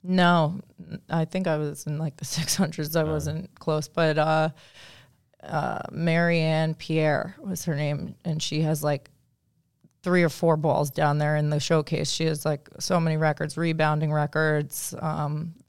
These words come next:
Speaker 1: uh, what was it, assists and scoring. I believe she has over fifteen hundred in scoring.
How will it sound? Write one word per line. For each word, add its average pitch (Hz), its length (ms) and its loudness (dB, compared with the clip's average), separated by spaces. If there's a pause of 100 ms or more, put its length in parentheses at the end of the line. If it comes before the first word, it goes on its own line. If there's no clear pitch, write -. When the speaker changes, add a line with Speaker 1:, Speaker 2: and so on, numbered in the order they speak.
(120)
Speaker 1:
uh, - 400 -8 (200)
what 165 140 -8
was 151 120 -8
it, 151 120 -8
assists 165 500 -4
and 156 560 -4
scoring. 160 480 -4
I 147 60 -6
believe 151 240 -4
she 160 160 -8
has 151 240 -6
over 156 200 -4
fifteen 160 360 -4
hundred 160 320 -2
in 143 80 -6
scoring. 147 480 -6